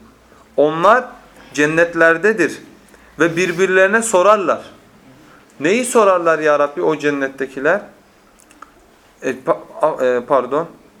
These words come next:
"Onlar cennetlerdedirler, birbirlerine sorarlar. Anil mücrimin." Günahkarlardan sorarlar.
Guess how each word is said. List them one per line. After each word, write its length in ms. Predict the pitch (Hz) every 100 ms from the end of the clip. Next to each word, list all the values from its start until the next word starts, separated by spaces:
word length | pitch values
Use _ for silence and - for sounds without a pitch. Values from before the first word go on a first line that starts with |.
| _ -
"Onlar 360 | 147 151 180 160
cennetlerdedirler, 1080 | 160 160 160 160 156 185 190 208 220 226 160
birbirlerine 520 | 160 160 170 175 170
sorarlar. 520 | - 175 190 233 135
Anil 280 | - 156 185
mücrimin." 720 | 170 156 139 135 131 127 113 - - _ - _ -
Günahkarlardan 840 | 139 160 156 - 147 139 139 131 135
sorarlar. 520 | - 113 107 113